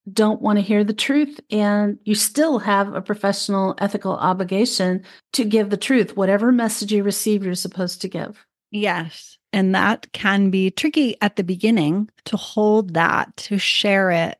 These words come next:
Speaker 2: and to allow the person to have whatever response they have or reaction they have, is to just be like, "This is the information I'm guided to share. I'm going to share it,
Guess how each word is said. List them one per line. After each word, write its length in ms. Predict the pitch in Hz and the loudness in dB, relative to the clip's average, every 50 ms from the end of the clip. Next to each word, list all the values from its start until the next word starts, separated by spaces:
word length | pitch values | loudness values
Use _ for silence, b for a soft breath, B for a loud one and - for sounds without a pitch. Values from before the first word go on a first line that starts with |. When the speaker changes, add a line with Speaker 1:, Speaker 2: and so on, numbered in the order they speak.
| _ - | _ -6
Speaker 2:
and 280 | 185 185 180 175 175 | -4 -4 -4 -4 -6
to 320 | - - - 190 180 185 - | -8 -8 -6 -6 -4 -4 -2
allow 380 | 202 196 202 202 202 214 220 | 0 0 2 2 4 4 2
the 80 | 226 220 | 2 0
person 400 | - 208 190 - - 185 180 185 | 0 0 -2 0 0 0 0 0
to 40 | 190 | 0
have 420 | 180 - 175 175 175 175 175 185 | 0 0 0 2 2 0 0 0
whatever 440 | 180 180 175 180 175 170 180 175 175 | 0 0 0 0 0 0 0 0 2
response 520 | 170 170 - - 180 160 165 170 - - | 0 0 -2 -2 -2 -2 -2 -2 -2 -4
they 120 | - - 156 | -2 -2 0
have 220 | 165 - - 196 | 0 0 -2 -2
or 180 | 175 165 180 175 | -2 0 0 0
reaction 540 | 175 180 180 185 175 - - - - 175 | 0 0 0 0 0 -2 -4 -6 -4 -2
they 120 | 180 180 175 | -2 -2 -2
have, 300 | 175 170 170 175 175 185 | -2 -2 -2 -2 -4 -4
is 160 | 185 - - | -6 -8 -8
to 100 | - 208 | -8 -4
just 220 | 190 190 180 - | -4 -4 -4 -4
be 140 | - 190 185 | -4 -4 -2
like, 220 | 196 190 180 185 - | -2 -2 -4 -2 0
"This 140 | 202 208 | 0 0
is 120 | 220 214 196 | 0 0 0
the 100 | 196 190 | 2 2
information 560 | 190 180 - - 180 190 190 185 - 185 175 | 2 0 0 0 0 2 2 0 0 0 0
I'm 140 | 175 175 180 | 0 0 0
guided 320 | 185 185 185 175 180 175 | 0 0 0 0 -2 -2
to 80 | - - | -2 -2
share. 280 | - 226 220 226 226 | 0 2 2 2 2
I'm 140 | - - 165 | 0 -2 -4
going 160 | 147 143 151 | -4 -4 -6
to 60 | 185 175 | -6 -6
share 280 | - - 220 208 208 | -6 -2 0 0 2
it, 300 | - 208 196 - - - | 2 0 0 -4 -8 -16